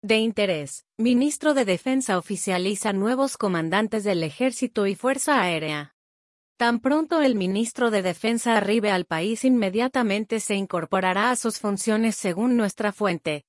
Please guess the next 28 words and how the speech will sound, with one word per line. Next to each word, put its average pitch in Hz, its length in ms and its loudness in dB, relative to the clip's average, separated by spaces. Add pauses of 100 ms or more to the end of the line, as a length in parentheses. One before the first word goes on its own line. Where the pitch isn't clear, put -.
(120)
ya 269 220 2
que 330 220 -2
en 214 120 -2
el 185 160 -2
día 247 240 0
de 220 100 2
mañana 202 560 0
acompañará 180 720 0
al 247 140 2
presidente 202 680 -2
de 196 120 0
la 190 160 2
República 233 640 0
a 180 40 0
la 180 140 -2
ceremonia 196 640 0
de 185 80 -2
graduación 180 680 0
de 208 100 2
los 170 220 -4
cadetes 226 500 -2
de 196 80 0
la 190 160 0
Fuerza 269 460 0
Aérea 196 320 0
de 180 100 -2
República 233 600 0
Dominicana, 175 800 -2